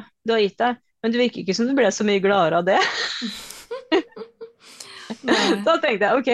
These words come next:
Speaker 1: da begynner jeg igjen.» <laughs>
Speaker 2: Var det det som fick dig att börja igen, eller
Speaker 1: Ja,
Speaker 2: var det
Speaker 1: det,
Speaker 2: något?
Speaker 1: jeg husker i hvert fall det veldig godt, at hun, vi satt i
Speaker 2: Mm.
Speaker 1: bilen, og hun sa det. «Ja, ja, Ingvild.»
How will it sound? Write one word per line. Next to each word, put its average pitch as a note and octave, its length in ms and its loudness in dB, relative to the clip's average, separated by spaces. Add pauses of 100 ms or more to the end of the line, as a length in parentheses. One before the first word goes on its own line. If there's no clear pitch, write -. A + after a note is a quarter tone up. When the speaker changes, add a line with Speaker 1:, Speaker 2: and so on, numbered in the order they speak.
(160)
Speaker 1:
da B3+ 160 2
begynner F3+ 260 0
jeg E3+ 140 0
igjen.» G3+ 100 -6 (500)
<laughs> G4 1040 -6
Speaker 2:
Var B3+ 140 -2
det B3 100 0
det C#4+ 140 -2
som D#4 160 -6
fick C4+ 240 -10
dig A3 120 -4
att G#3 120 -6
börja G#3+ 320 -6
igen, F#3 300 -8
eller F3+ 160 -4
Speaker 1:
Ja, G4 40 4
Speaker 2:
var A#4 200 4
det D#4 60 -4
Speaker 1:
det, - 460 -6
Speaker 2:
något? G3+ 100 -18 (240)
Speaker 1:
jeg E4+ 280 2
husker A4 300 0
i C4+ 40 4
hvert A#3 100 2
fall B3+ 140 2
det B3 60 2 (100)
veldig G3 400 0
godt, B3+ 220 0
at C4 140 -2
hun, A3+ 120 0
vi B3 100 0
satt A3+ 160 -4
i A3+ 40 -4 (140)
Speaker 2:
Mm. G#3 40 -6
Speaker 1:
bilen, G3+ 380 0
og A3+ 160 0
hun A3 140 0
sa F#3+ 160 0
det. F3+ 160 0 (840)
«Ja, A3 200 2
ja, F#3+ 180 4
Ingvild.» F3+ 240 0